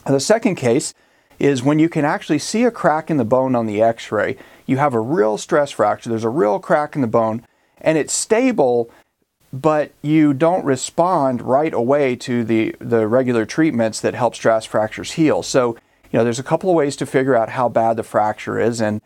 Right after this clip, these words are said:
if you get an x-ray, that's one way. It gives you a rough idea of how bad it is, but you don't really have to get an x-ray in all cases. A lot of times you can use a fracture walking boot,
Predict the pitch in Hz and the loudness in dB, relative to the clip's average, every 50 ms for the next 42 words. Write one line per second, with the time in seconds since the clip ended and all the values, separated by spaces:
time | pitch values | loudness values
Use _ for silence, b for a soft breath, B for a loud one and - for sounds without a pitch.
0 | _ _ _ _ _ _ - - 127 123 117 - - 120 117 113 110 127 127 117 | _ _ _ _ _ _ -6 -2 -2 -2 -2 0 0 2 2 2 4 2 0 0
1 | 113 117 131 160 175 - - - 135 135 123 120 123 139 - - 113 107 110 127 | 2 0 0 0 -2 -4 -2 0 0 0 2 2 0 0 -2 -6 -8 -4 -2 0
2 | 151 165 143 110 110 113 127 127 127 120 127 110 104 98 101 127 160 190 190 - | 0 2 2 0 0 0 -2 -4 -4 -2 -2 -2 0 0 2 0 0 0 0 -2
3 | 117 110 107 117 117 110 110 120 107 107 104 104 101 101 107 113 110 113 120 147 | -2 0 2 2 0 0 0 0 -2 0 0 0 -2 -2 -2 -4 -4 -4 -4 -4
4 | 151 - - 147 160 165 202 226 214 208 202 185 156 160 160 - - 139 139 123 | -4 -4 -4 -4 -2 0 -2 -2 0 0 0 0 0 -2 -4 -4 -2 -2 -2 0
5 | 120 117 127 156 170 - - 131 113 110 113 117 110 104 - - 160 165 170 170 | 2 2 2 0 0 -2 -2 0 0 0 2 0 0 0 -2 -2 -2 -2 -2 -2
6 | - 107 101 104 104 120 131 143 - - 175 - - 156 139 131 120 113 127 123 | -4 -6 -6 -4 0 0 0 0 0 -2 -4 -4 -4 -2 -2 -2 -2 -2 -4 -4
7 | - 127 113 113 139 196 240 233 185 - - 151 135 131 - - 117 113 127 135 | -2 0 0 2 2 2 0 -2 -4 -2 0 0 0 0 -4 -4 -2 0 0 0
8 | 151 - - 127 117 117 113 110 110 | 0 -2 -2 0 2 2 2 2 0